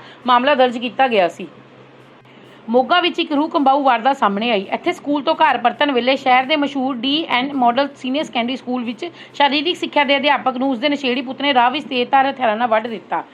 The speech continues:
ਜਿਸ ਨਾਲ ਅਧਿਆਪਕ ਦੀ ਮੌਕੇ 'ਤੇ ਹੀ ਮੌਤ ਹੋ ਗਈ। ਮਿਲੀ ਜਾਣਕਾਰੀ ਮੁਤਾਬਿਕ ਅਧਿਆਪਕ ਆਪਣੀ ਪਤਨੀ ਨਾਲ ਕਰੀਬ ਦਸ ਸਾਲ ਪਹਿਲਾਂ ਤਲਾਕ ਹੋ ਗਿਆ ਸੀ।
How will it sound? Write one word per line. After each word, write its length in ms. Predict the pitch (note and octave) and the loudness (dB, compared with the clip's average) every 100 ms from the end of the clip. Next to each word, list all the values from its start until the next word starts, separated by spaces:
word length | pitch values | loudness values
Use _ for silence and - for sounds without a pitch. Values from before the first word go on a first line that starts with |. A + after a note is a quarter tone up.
| - - | -20 -18
ਜਿਸ 200 | A3 D#4+ | -10 -4
ਨਾਲ 160 | E4 E4 | -2 0
ਅਧਿਆਪਕ 320 | C#4 D4 B3+ | 0 0 -2
ਦੀ 100 | C4 | -2
ਮੌਕੇ 280 | C4+ A#3+ C#4+ | -2 -2 -2
'ਤੇ 100 | C#4 | -2
ਹੀ 120 | C#4 | -2
ਮੌਤ 260 | C4+ B3 B3 | 0 -2 -2
ਹੋ 120 | A#3 | -4
ਗਈ। 180 | E3+ E3 - - - | -4 -8 -10 -20 -8
ਮਿਲੀ 180 | B3+ E4+ | -2 0
ਜਾਣਕਾਰੀ 480 | D#4+ C#4+ C#4 C4+ C#4+ | 2 0 2 0 0
ਮੁਤਾਬਿਕ 380 | C4 A#3+ B3 D4+ | 0 -2 -2 -2
ਅਧਿਆਪਕ 380 | D4 C4 C4 B3+ | 0 0 0 0
ਆਪਣੀ 240 | B3 B3+ | 0 -4
ਪਤਨੀ 340 | B3+ A#3+ C#4 | -6 -6 -2
ਨਾਲ 180 | C#4+ A#3 | -2 -2
ਕਰੀਬ 240 | A#3 C4 B3 | -2 -4 0
ਦਸ 200 | C4 C4 | 0 2
ਸਾਲ 140 | C#4 | 0
ਪਹਿਲਾਂ 220 | B3 A#3+ | 0 -2
ਤਲਾਕ 320 | C4 A#3 A3 A#3+ | -2 0 0 -2
ਹੋ 80 | A#3 | -4
ਗਿਆ 200 | G#3 F#3 | -2 -2
ਸੀ। 220 | C#4+ | 0